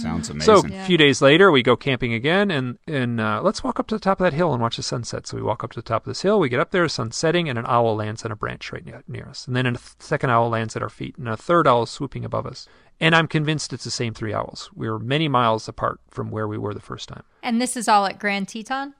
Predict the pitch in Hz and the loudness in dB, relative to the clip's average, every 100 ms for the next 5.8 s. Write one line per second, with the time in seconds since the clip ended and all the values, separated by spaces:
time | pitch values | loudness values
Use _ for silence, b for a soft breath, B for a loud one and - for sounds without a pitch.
0 | _ 147 143 - 175 120 143 170 - 202 | _ -4 -4 2 2 2 2 0 2 -2
1 | 202 175 165 160 147 131 120 110 127 120 | -2 -2 0 0 0 0 0 -2 -4 -2
2 | 117 113 - - - 117 - - - 117 | -2 -2 -6 -10 -4 -6 -6 -12 -8 -6
3 | 110 123 117 110 143 220 220 143 - 107 | -4 -4 -4 0 2 4 2 0 -4 -6
4 | 117 - 107 117 127 117 110 - - - | -8 -6 -8 -6 -4 -4 -6 -10 -8 -2
5 | 120 113 104 113 104 95 62 | -2 0 -2 0 -2 -4 -8